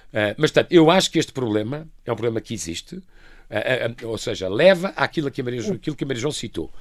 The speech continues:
Speaker 1: à fragmentação, a um, a um grau, é,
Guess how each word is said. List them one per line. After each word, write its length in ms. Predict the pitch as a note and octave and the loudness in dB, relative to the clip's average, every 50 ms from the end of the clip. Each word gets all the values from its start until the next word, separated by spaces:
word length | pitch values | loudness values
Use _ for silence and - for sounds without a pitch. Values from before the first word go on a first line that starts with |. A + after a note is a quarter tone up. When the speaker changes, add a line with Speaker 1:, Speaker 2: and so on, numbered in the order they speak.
| - - | -12 -8
Speaker 1:
à 120 | - G2+ | -8 -8
fragmentação, 880 | - - A2+ A2 G#2+ G2+ A2 A2 - - A#2 - - D#3 D#3 D#3 D3 - - - - - - - - - - - - - | -6 -2 -2 -2 0 0 -2 -2 -2 -4 -6 -4 -2 -2 -2 -4 -4 -8 -14 -18 -18 -18 -18 -18 -18 -20 -20 -20 -6 -2
a 120 | A2 G#2+ G#2+ | 0 2 2
um, 300 | G#2+ A2+ A2+ A2+ A#2 A2 | 2 2 0 -2 -4 -4
a 60 | - A#2+ | -2 -2
um 180 | A#2 A#2+ A#2+ A2+ | -2 -2 -2 -2
grau, 320 | - B2 C3+ C3+ C3+ C3+ C3 | -2 0 0 0 -2 -4 -2
é, 300 | A#2+ A#2+ - - A#2 | -2 -2 -2 -2 -6